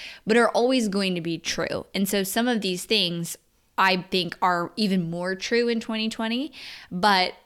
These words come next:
are also going to carry on into the years and should be a foundational thing that you're constantly focused on in your business and with your marketing.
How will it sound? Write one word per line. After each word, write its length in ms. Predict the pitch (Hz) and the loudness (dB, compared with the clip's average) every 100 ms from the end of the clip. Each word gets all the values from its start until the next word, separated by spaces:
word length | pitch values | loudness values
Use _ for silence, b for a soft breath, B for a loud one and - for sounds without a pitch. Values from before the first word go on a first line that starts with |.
| _ _ | _ _
are 200 | 196 190 | 2 4
also 300 | 190 196 202 | 2 2 0
going 200 | 190 185 | 0 -2
to 80 | 180 | -4
carry 480 | - 202 185 170 - | -4 0 0 0 0
on 340 | 175 165 160 | 0 0 -2
into 280 | - 170 170 | -4 -6 -6
the 80 | 170 | -6
years 420 | 170 170 - 156 | -4 -4 -4 -8
and 160 | 175 | -8
should 160 | 170 175 | -6 -4
be 120 | 175 | -4
a 40 | 170 | -4
foundational 640 | 185 170 165 165 - 165 | -2 -2 -2 -4 -6 -6
thing 240 | 175 165 | -6 -8
that 100 | 160 | -8
you're 160 | - 165 | -8 -8
constantly 880 | - 262 277 262 196 151 170 165 165 B B B B B | -6 -2 -2 -2 -4 -4 -8 -6 -10 B B B B B
focused 400 | 233 202 220 - | 0 2 0 0
on 340 | 165 156 156 - - | -2 -2 -4 -10 -6
in 440 | 180 165 160 165 - _ _ | -4 -4 -6 -10 -14 _ _
your 160 | 170 165 | -6 -4
business 440 | 165 - - - | -4 -4 -10 -8
and 120 | - | -8
with 120 | 165 165 | -8 -8
your 120 | 156 | -8
marketing. 440 | - - - - | -8 -10 -12 -14